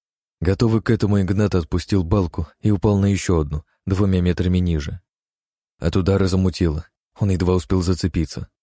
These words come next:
Тем временем пожиравшая монстра стихия сделала свое дело. Он закачался из стороны в сторону, теряя равновесие. Наконец, с жалобным рычанием, здоровенная туша рухнула вниз. Пара мгновений,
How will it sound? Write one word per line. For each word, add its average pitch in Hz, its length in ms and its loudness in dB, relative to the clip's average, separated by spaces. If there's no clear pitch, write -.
Тем 95 180 0
временем 104 420 2
пожиравшая 98 560 0
монстра 101 340 0
стихия 92 440 0
сделала 82 440 2
свое 82 280 0
дело. 76 380 -2
Он 85 160 0
закачался 90 580 0
из 82 60 0
стороны 90 300 0
в 80 80 -6
сторону, 87 340 0
теряя 82 320 0
равновесие. 80 720 -2
Наконец, 87 400 0
с 76 40 -6
жалобным 85 480 0
рычанием, 82 580 -2
здоровенная 95 560 0
туша 107 280 -2
рухнула 95 380 0
вниз. 82 440 -6
Пара 92 240 2
мгновений, 85 680 0